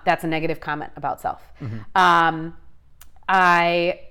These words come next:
Speaker 1: um, got up in the morning, looked in the mirror, and would go, <sighs> "Oh my God, really, your hair's so ugly. Maybe you should try makeup. God, you
Speaker 2: <laughs>
Speaker 1: just, ew, what is that? Ugh." And I, ugh, ugh.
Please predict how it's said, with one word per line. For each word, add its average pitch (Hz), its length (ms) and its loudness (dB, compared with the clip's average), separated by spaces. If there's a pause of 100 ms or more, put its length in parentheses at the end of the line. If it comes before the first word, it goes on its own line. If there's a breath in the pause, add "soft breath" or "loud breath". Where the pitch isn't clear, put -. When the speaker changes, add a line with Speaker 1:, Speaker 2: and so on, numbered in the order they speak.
Speaker 1:
um, 170 380 -2
got 170 220 0
up 165 200 4
in 170 80 -6
the 170 60 -6
morning, 170 380 -6
looked 170 200 -10
in 156 80 -10
the 165 60 -8
mirror, 165 540 -4
and 165 560 -4
would 170 200 -8
go, 165 480 0
<sighs> - 20 -6
"Oh - 560 -14
my - 60 -20
God, - 340 -20
really, 175 260 -14
your 107 100 -18
hair's - 260 -18 (100)
so - 220 -20
ugly. - 380 -20 (120)
Maybe 196 180 -12
you 208 40 -12
should - 180 -18
try 160 240 -4
makeup. - 540 -12 (180)
God, - 100 -12 (100)
you - 220 -10
Speaker 2:
<laughs> - 20 -8
Speaker 1:
just, - 200 -12 (760 soft breath)
ew, 202 160 -6
what 170 200 -8
is 196 160 -8
that? - 400 -14
Ugh." 220 540 4
And 185 100 -6
I, 175 100 -6 (100)
ugh, 185 260 -6 (540 loud breath)
ugh. 202 300 4